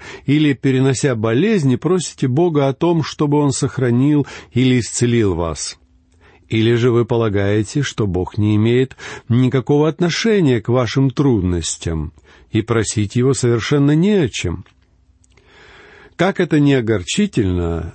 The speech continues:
но в новом творении, то есть среди последователей Христа, тоже случаются бури, духовные бури,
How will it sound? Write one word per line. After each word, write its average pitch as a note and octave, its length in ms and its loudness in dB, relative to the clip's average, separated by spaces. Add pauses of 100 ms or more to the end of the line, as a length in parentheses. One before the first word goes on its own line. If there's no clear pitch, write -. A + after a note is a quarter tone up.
но D3 380 2
в A#2+ 100 2
новом D3 400 2
творении, D3 880 2
то B2+ 180 -2
есть B2+ 380 -2
среди A#2 480 -2
последователей A#2 800 0
Христа, E3 680 -2 (420)
тоже F3 320 2
случаются G#2 720 0
бури, F#2 500 -2 (240)
духовные C#3+ 720 2
бури, A2+ 460 0